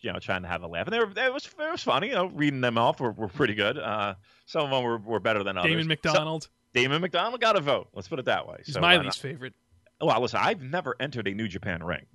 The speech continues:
Speaker 1: so I don't know why anyone would vote for me for that. But, uh, maybe least favorite wrestling personality?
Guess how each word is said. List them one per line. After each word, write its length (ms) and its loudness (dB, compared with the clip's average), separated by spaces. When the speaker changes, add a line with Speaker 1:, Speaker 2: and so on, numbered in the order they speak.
Speaker 1:
so 120 -4
I 140 4
don't 140 0
know 200 -8
why 340 2
anyone 260 -12
would 80 -12
vote 400 -4
for 100 -12
me 140 -8
for 160 -12
that. 260 -2
But, 140 -16
uh, 340 -8
maybe 260 0
least 380 -4
favorite 360 -2
wrestling 440 -2
personality? 1000 -2